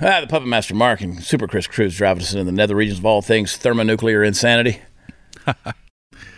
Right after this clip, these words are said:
Speaker 1: And it's, it's a scary thought when you think about it.
Speaker 2: Yeah.
Speaker 1: You know, and I, I think a lot of us start, you know, putting our head under the rug and saying, "Ah, well," you know, putting our head in the sand, so to speak, and, and just thinking, "Ah, it's gonna be fine, it's gonna be fine."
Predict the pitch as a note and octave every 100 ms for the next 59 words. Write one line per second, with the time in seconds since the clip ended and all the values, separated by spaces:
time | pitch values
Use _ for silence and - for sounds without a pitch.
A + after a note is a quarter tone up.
0 | - - G#3+ G#4 F#4+ - G4 - - G#4+
1 | F#4+ A#3 D4+ C#4+ D#3+ C#3 C#3+ A#2 F#2+ D#2+
2 | - - - - A#2 B2 A#2 A2 C3 C#3
3 | C#3 C3+ C3 C#3 C3+ B2 A#2 B2+ A2+ -
4 | B2 G2 - - G2 A2 - - A2+ G2
5 | G2 - G#2+ F#2+ A2 G#2+ G#2 G2+ F#2+ G2+
6 | G2+ G2 F#2+ F2+ G2+ G#2+ A2+ G#2+ G2+ F#2+
7 | - - - - - - _ - G#2+ G2
8 | A#2+ G#2+ G2+ A2 F#2+ - A2 G#2+ G#2 F#2
9 | - G2 G2 F2+ D#2+ - F#2 F2 F2 F#2+
10 | F#2 A#2 A#2+ A2+ A#2 G2+ F#2+ G2+ F#2 -
11 | G2+ G2 A#2+